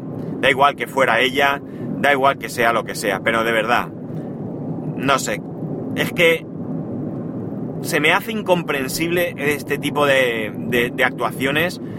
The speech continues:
eh, qué poco valor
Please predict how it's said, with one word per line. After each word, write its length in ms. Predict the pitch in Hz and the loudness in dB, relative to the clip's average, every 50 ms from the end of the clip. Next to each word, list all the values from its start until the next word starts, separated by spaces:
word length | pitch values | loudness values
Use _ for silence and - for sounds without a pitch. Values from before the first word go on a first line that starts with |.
| - - - - - - | -6 -4 -4 -4 -2 0
eh, 500 | 120 120 117 113 107 104 104 98 95 92 - - - - - - - - - - - - | 0 0 0 0 -2 -2 -4 -4 -6 -6 -8 -8 -8 -6 -6 -6 -6 -6 -8 -6 -4 0
qué 140 | - 180 185 | 4 4 4
poco 560 | - - 196 196 180 180 185 180 170 151 - | 6 6 4 4 4 4 4 4 4 2 0
valor 1000 | - - - - - - - - - - - 135 131 127 123 156 180 190 170 143 | -8 -12 -10 -8 -6 -6 -4 -4 -2 2 6 6 6 6 6 6 8 8 6 4